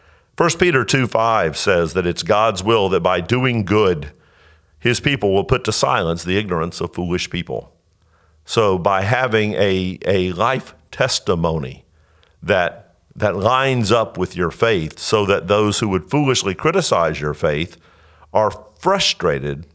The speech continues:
by the way you're living your life, that your life lines up with your words. That's God's will for you. And if God's decreed will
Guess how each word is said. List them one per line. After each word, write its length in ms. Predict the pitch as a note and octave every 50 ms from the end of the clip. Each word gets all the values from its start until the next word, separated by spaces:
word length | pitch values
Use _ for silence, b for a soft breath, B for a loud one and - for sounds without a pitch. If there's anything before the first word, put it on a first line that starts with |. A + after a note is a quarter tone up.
| _ _ _ _ _ _ _ -
by 200 | - G#2+ G#2 F#2+
the 80 | F#2 F#2+
way 160 | G2 G2+ A2+
you're 140 | A2 A2 G#2+
living 260 | G#2+ A2 A2+ A2+ A2
your 140 | A#2 A2 F2+
life, 420 | E2 D2 C#2 - - - - - _ _ _ _ _ _ _ _ _ -
that 340 | F#2+ - - F2+ F2+ D#2+
your 300 | D#2+ F#2 F#2+ F2 E2+ b b b b b b b b b b b b b _ _ -
life 320 | F2+ A2 A2+ G#2+ G2 - -
lines 560 | - F2+ F2+ G2 G2+ G2+ F#2+ F2+ F2 E2+ D#2
up 360 | G2+ G2 E2+ C#2+ C2+ - -
with 180 | F2+ E2 - -
your 100 | F2 E2+
words. 380 | E2 F2 F#2+ F2 D#2+ D#2 D2 D2+
That's 240 | B2 C#3+ E3+ -
God's 420 | G#2 G2+ A#2 A#2+ A#2+ A#2+ A#2 G2+ F2+
will 320 | F2 G2 A2 B2+ C3 B2
for 180 | A2 - - D#2
you. 420 | D#2 D2+ C#2+ C#2+ C2+ E2 E2 D2+ _ _ _ b b b b b b b b b b b b b b
And 360 | - A#2+ A#2+ A#2+ - - - - _ _
if 240 | - C#3+ C3+ - - - - _ _ _ _ _ _ -
God's 400 | - C#3+ D3+ C#3+ C#3 C3 - - - - G#2+
decreed 680 | E2+ A2 A#2+ - - - - B3+ F4 E4+ D4+ B3 E3+ A#2
will 680 | F#2+ G#2 G#2 F2 D2 C#2 C#2+ F2 G#2+ A2+ A2+ - _